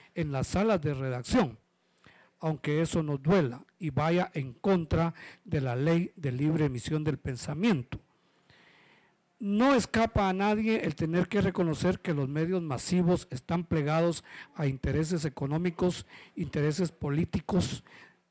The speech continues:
de acuerdo a quien apoyaron en la campaña política anterior, así será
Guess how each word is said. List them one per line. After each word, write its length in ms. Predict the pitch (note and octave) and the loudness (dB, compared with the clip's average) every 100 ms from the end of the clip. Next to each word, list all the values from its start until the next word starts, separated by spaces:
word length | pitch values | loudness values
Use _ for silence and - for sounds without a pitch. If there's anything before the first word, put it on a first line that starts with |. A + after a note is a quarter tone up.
| _ | _
de 100 | D#3 | -6
acuerdo 420 | C3+ F#3+ F#3+ C#3+ | -4 0 2 2
a 60 | C3+ | -2
quien 200 | - G3 | -2 -2
apoyaron 540 | G3+ F#3 F3+ D#3+ C3+ | 0 2 2 2 -2
en 80 | C3 | -4
la 80 | B2 | -4
campaña 580 | - B2+ B2+ F#3+ D3 B2+ | -6 -8 -4 -2 -2 -2
política 720 | - D3 F3 - - E3 D3 - - - | -2 -2 -2 -6 -8 -6 -6 -10 -18 -8
anterior, 640 | F3+ G3 - D3+ D3+ F3+ E3 - - _ | -4 -4 -2 0 4 4 2 -6 -20 _
así 400 | C#3+ B2 - G#3+ | -6 -4 0 0
será 460 | - E3 D#3+ A3 | 0 2 2 0